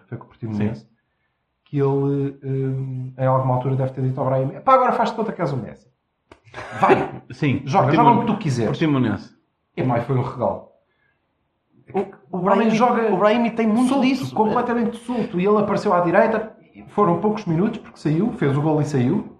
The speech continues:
Speaker 3: Sim.
Speaker 1: e fez o gol. E fez o gol na posição de onde parte normalmente,
Speaker 3: Sim.
Speaker 1: ele que já não estava ali há uma série de, de minutos. Achei giro.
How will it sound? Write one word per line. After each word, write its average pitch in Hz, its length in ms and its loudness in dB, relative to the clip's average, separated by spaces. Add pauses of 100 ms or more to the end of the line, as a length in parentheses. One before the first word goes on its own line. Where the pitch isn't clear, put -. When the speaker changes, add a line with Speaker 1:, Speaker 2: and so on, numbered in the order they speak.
(180)
Speaker 3:
Sim. 214 100 -2
Speaker 1:
e 208 60 4
fez 254 260 2
o 254 40 2
gol. 247 360 0 (340)
E 180 60 0
fez 254 240 0
o 220 40 2
gol 240 360 0 (880)
na 196 120 2
posição 208 560 -2 (280)
de 165 220 -2
onde 214 200 0
parte 202 400 4
normalmente, 180 600 2
Speaker 3:
Sim. 180 80 -2
Speaker 1:
ele 165 120 -2
que - 100 -14
já 170 140 2
não 170 100 0
estava 165 320 0
ali 175 120 0
há 160 80 2
uma 160 140 -2
série 165 260 -2
de, 147 300 -8
de 135 240 -6
minutos. 147 400 -2 (460)
Achei 151 200 -4
giro. 139 280 0